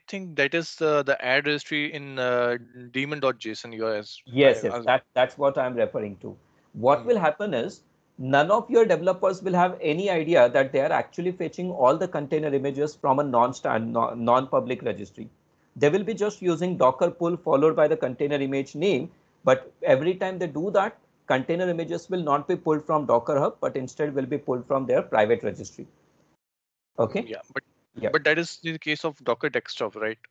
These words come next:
Speaker 1: Uh,
Speaker 2: Yeah.
Speaker 1: even in the local. And how about with, with use in, uh,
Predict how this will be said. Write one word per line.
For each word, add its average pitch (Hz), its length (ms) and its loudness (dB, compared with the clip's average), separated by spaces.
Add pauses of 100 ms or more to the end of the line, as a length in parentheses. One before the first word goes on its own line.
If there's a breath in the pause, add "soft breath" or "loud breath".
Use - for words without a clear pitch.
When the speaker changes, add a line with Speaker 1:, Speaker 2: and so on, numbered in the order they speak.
Speaker 1:
Uh, 117 340 -2
Speaker 2:
Yeah. 123 80 -12
Speaker 1:
even 120 220 -4
in 117 60 -12
the 117 80 -2
local. 107 340 -6 (240)
And 127 240 -4
how 139 220 2
about 151 240 0
with, 139 200 -4 (320)
with 135 160 -8
use 131 380 -6
in, 127 360 -6
uh, 110 320 0